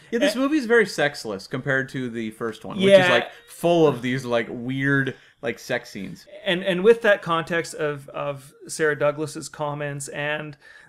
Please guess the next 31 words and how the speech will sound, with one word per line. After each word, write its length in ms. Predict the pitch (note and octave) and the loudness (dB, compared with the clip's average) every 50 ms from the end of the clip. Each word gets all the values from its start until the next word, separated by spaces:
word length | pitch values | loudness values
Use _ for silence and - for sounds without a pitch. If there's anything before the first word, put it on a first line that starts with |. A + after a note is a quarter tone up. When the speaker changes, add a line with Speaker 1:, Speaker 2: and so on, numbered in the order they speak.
| _ - D3 | _ -18 -10
Speaker 2:
the, 400 | D3+ D#3 D3+ D3 C#3+ C#3+ C#3 D3 C#3+ | -6 -4 -2 -2 -2 -4 -6 -6 -6
the 100 | D3+ D3 | -6 -4
knowledge 440 | D3 C#3+ C#3+ C#3+ D3+ D3+ D3+ D3+ - | -2 0 0 2 2 2 2 0 -2
that's 220 | D3+ D3 C#3+ - | -4 -6 -6 -6
been 280 | - D3+ C#3 C#3+ C#3+ C#3 | -8 -8 -8 -6 -8 -10
chopped 380 | - - D#3 D3+ C#3+ - - - | -6 -2 -2 0 0 -2 -6 -6
down 320 | D3 C#3 C3+ C#3 C#3+ C#3+ | -6 -6 -6 -6 -8 -10
from, 380 | C#3 - - C#3+ C3+ C3+ C3+ C3+ - - | -12 -10 -8 -8 -8 -8 -10 -12 -14 -12
uh, 340 | - B2+ B2+ B2+ B2+ B2+ - - | -12 -12 -10 -10 -10 -10 -10 -10
an 140 | C#3 C3 | -12 -10
R 200 | B2+ B2+ C3 C3 | -8 -8 -8 -8
rating 280 | C3 C3 C3 C3+ C#3 C#3 | -8 -8 -10 -10 -12 -12
to 120 | C#3 - - | -14 -14 -16
a 40 | - | -16
P 220 | - - C#3+ C#3 | -14 -14 -14 -12
G 200 | C#3 D3 D3 D3 | -10 -10 -8 -6
rating 500 | C#3+ D#3 D#3 D3 D3 D3+ D3 C#3+ C#3+ C#3 C#3 _ _ _ _ _ - | -4 -2 -2 -2 -2 -4 -6 -8 -10 -12 -14 _ _ _ _ _ -10
after 280 | - C#3 C#3 - - C#3 | -8 -6 -6 -6 -8 -12
the 60 | C3 | -12
fact, 500 | - - D3+ D3 D3+ F3 G3 G3 - - _ _ _ - - - _ _ _ _ _ - | -8 -4 -2 -2 -2 -2 -6 -8 -12 -20 _ _ _ -20 -20 -20 _ _ _ _ _ -18
that 580 | - C#3 D#3 D3+ D3 C#3+ C#3+ - - - - | -6 -2 0 2 2 2 0 -2 -6 -10 -14
you 420 | - - - - - - - F3+ D#3+ | -18 -18 -20 -20 -18 -12 -8 -8 -8
can 100 | D#3+ F3+ | -6 -8
kinda 300 | D3+ D#3 F#3+ G3 F#3 E3+ | -4 -2 0 0 0 0
see 800 | D3 - - - - - F3+ F3+ F3+ F3+ F3+ F3+ F3+ F3+ F3+ - _ _ _ _ _ _ _ _ _ _ _ - | -2 -4 -6 -8 -8 -8 -6 -6 -4 -4 -4 -4 -6 -6 -8 -12 _ _ _ _ _ _ _ _ _ _ _ -20
where 680 | F3+ F3 E3+ D3 C#3+ D3 D3+ D3+ D#3+ E3+ F3+ F#3 F#3 | -18 -14 -12 -8 -4 0 2 4 6 6 6 4 4
maybe 300 | F3+ F3+ F3+ F3+ F3 G3 F3 | 2 0 0 -2 -2 -2 -2
there 140 | F3+ F3+ F3+ | -2 -4 -4
was 140 | F3 E3 - | -6 -6 -8
some 140 | - F3 | -8 -8
more, 640 | E3+ E3+ E3+ E3+ F3 F3 E3+ E3+ E3+ E3+ E3 D3+ C#3+ | -8 -8 -8 -6 -6 -4 -4 -2 -2 -4 -4 -6 -8